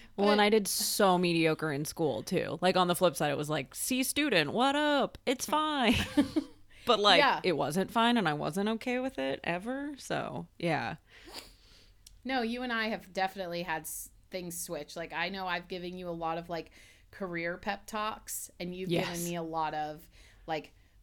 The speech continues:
Speaker 2: body appearance related pep talks. And
Speaker 1: Yeah, I mean, I, that balance is so important. It's, I like that you and I experience these two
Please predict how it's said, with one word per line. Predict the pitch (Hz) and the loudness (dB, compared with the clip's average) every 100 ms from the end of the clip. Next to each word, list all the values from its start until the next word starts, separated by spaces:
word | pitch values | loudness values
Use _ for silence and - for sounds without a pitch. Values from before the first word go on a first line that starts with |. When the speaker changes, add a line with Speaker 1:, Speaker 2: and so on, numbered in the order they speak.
| _ | _
Speaker 2:
body | 175 165 156 156 160 160 | -2 0 0 -4 -6 -6
appearance | - - 180 160 160 151 - - | -10 -12 -8 -4 -4 -4 -6 -6
related | 160 160 160 156 143 143 160 - - - _ _ _ | -6 -6 -4 -4 -6 -8 -12 -18 -20 -20 _ _ _
pep | 185 160 - | -4 -4 -4
talks. | 160 131 - - - - - _ - | -8 -6 -6 -6 -6 -8 -14 _ -2
And | 170 180 | 2 4
Speaker 1:
Yeah, | 262 147 | 4 4
I | 196 | 4
mean, | 214 208 | 4 2
I, | - 180 143 | 2 0 -2
that | 175 202 180 | 2 4 4
balance | 170 160 190 190 175 | 4 6 6 2 -2
is | 160 | -4
so | 175 151 | -2 -2
important. | 135 190 180 143 - - | -2 -2 -2 -6 -10 -4
It's, | 170 170 - - _ _ - - | -4 -4 -8 -10 _ _ -6 0
I | 175 | 2
like | 165 165 170 | 4 4 2
that | 165 165 | 0 0
you | 165 160 156 | 2 4 4
and | 147 | 2
I | 143 143 139 139 - | 2 2 2 0 -4
experience | 156 - - 139 143 143 - | -6 -6 -6 -4 -2 -4 -4
these | 147 135 - | -6 -6 -6
two | - - 147 139 135 135 | -6 0 2 2 0 -2